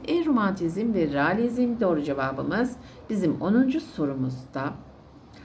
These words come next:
Parnasizm'den bahsediyor öncelikle. Önce, e, Servet-i Fünun'dan bahsediliyor, şiirinden bahsediliyor.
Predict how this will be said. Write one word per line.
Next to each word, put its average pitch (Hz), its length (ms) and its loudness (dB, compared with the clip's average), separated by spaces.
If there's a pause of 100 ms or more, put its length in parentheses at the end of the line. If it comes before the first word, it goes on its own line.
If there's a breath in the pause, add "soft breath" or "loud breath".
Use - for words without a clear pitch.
(180 loud breath)
Parnasizm'den 170 1400 0
bahsediyor 175 520 0
öncelikle. 143 720 -2 (560 loud breath)
Önce, 294 480 6 (340)
e, 170 480 2
Servet-i 277 640 2
Fünun'dan 226 680 2
bahsediliyor, 269 680 2
şiirinden 196 720 2
bahsediliyor. 285 640 4